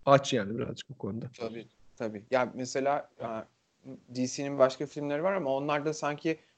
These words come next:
Speaker 2: Marvel olmaya çalışıp tam
Speaker 1: Marvel
Speaker 2: olamamış film.
Speaker 1: öykündü. Aynen,
Speaker 2: Evet,
Speaker 1: aynen
Speaker 2: gibi.
Speaker 1: öyle.
Speaker 2: E, Parsa'yı topladı zaten Marvel sinemada. O çok bariz.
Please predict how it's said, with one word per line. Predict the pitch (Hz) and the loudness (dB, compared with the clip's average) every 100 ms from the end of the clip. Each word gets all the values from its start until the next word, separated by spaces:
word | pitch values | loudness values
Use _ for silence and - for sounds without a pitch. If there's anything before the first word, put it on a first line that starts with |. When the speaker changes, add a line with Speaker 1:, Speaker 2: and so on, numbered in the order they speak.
| - | 0
Speaker 2:
Marvel | 131 143 147 | 6 6 6
olmaya | 151 143 147 147 | 4 4 2 0
çalışıp | 151 143 147 | 0 -2 2
tam | 139 | 4
Speaker 1:
Marvel | 147 | 6
Speaker 2:
olamamış | 139 139 - | 4 6 12
film. | 147 | 12
Speaker 1:
öykündü. | 143 127 143 127 120 139 | 12 12 10 10 12 12
Aynen, | 139 135 131 127 131 - | 12 10 10 8 4 0
Speaker 2:
Evet, | |
Speaker 1:
aynen | 127 123 123 120 | -2 0 0 -2
Speaker 2:
gibi. | 113 | -2
Speaker 1:
öyle. | 120 90 - _ _ _ _ - | -4 -6 -16 _ _ _ _ -8
Speaker 2:
E, | 120 113 | -4 2
Parsa'yı | 180 180 180 196 196 | 8 8 8 6 8
topladı | 190 185 190 170 | 4 4 -2 4
zaten | 151 117 113 107 | 6 6 2 -2
Marvel | 107 107 104 | -2 -4 -8
sinemada. | - 120 107 101 101 | -6 -4 -4 -4 -6
O | |
çok | 127 147 - 127 | -6 -8 -2 6
bariz. | 127 123 208 - | 6 6 0 -12